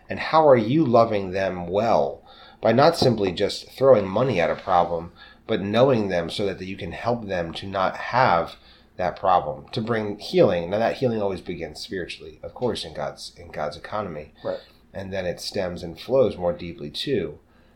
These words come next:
Speaker 1: um, some of these more circumstantial and felt areas of, of need that we have. I think this is clearly expressed in the church in Thessalonica, uh, in Second Thessalonians three ten to twelve,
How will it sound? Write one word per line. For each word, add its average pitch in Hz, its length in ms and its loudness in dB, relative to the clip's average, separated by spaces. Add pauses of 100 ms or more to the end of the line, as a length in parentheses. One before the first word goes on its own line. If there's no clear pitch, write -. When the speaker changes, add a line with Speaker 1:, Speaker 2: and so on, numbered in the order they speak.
(120)
Speaker 1:
um, 78 440 -14
some 107 220 -6
of 98 60 -8
these 90 160 -10
more 87 140 -6
circumstantial 90 680 -6
and 82 120 -10
felt 120 340 2
areas 80 600 -8
of, 78 320 -10
of 82 180 -14
need 78 240 -14
that 76 140 -10
we 71 100 -18
have. 69 360 -12 (1500)
I 113 80 -8
think 123 180 -2
this 110 160 -4
is 95 140 -10
clearly 139 380 0
expressed 87 580 -4 (560)
in 104 160 -10
the 87 260 0
church 110 320 -4
in 95 80 -10
Thessalonica, 92 840 -4 (460)
uh, 78 280 -8 (160)
in 95 180 -12
Second 107 420 -4
Thessalonians 104 640 -8
three 101 220 -6
ten 92 480 -8 (340)
to 95 120 -16
twelve, 101 640 4